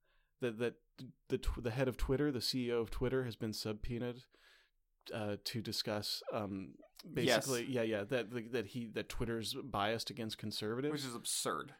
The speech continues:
Speaker 1: I mean, it, is it?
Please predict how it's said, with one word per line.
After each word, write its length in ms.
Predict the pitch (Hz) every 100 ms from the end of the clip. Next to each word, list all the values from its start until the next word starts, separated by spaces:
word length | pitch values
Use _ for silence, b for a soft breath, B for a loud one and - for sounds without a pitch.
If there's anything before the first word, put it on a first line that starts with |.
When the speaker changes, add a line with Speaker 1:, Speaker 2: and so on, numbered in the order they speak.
| b b -
Speaker 1:
I 100 | 123
mean, 440 | 135 131 120 107 - _ _ _ _ _ _ _ _ -
it, 240 | 73 82 -
is 240 | 73 120 196
it? 300 | 226 -